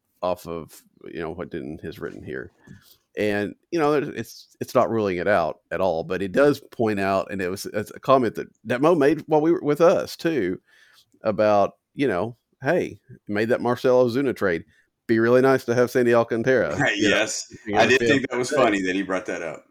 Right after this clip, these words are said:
Speaker 1: Um, but, you know, so yeah, to watch, to watch Jordan Walker be a national and, and tear it up. But, mm, but again, I,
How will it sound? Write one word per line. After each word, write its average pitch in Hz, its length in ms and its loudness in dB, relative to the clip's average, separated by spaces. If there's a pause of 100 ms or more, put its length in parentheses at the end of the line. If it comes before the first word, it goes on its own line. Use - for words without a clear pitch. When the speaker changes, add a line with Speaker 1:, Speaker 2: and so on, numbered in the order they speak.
(260)
Speaker 1:
Um, 101 580 0 (1120)
but, 120 480 4 (1500)
you 147 140 -4
know, 101 180 -8 (320)
so 107 220 0
yeah, 104 320 2
to 113 120 -8
watch, 117 440 2 (520)
to 131 60 -4
watch 123 220 2
Jordan 110 240 0
Walker 95 560 0 (920)
be 107 160 -2
a 98 40 -2
national 95 800 -6 (100)
and, 92 420 -4
and 98 140 -6
tear 87 180 -4
it 82 60 -4
up. - 240 -6 (580)
But, 127 400 -4 (260)
mm, 139 360 -10 (960)
but 143 100 4
again, 143 420 6
I, 117 120 0